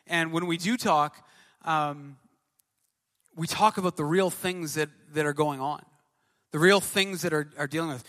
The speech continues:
When his mother got cancer and, and passed away,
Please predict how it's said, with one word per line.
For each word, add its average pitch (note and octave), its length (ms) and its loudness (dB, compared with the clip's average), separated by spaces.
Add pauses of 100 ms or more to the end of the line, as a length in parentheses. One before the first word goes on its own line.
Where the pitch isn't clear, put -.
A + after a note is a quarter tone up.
(240)
When F3+ 300 4
his E3 240 -2
mother F#3+ 240 8
got E3 200 2
cancer E3 500 -2
and, C3+ 320 -12
and C#3+ 160 -8
passed D#3+ 280 -6
away, D3 300 0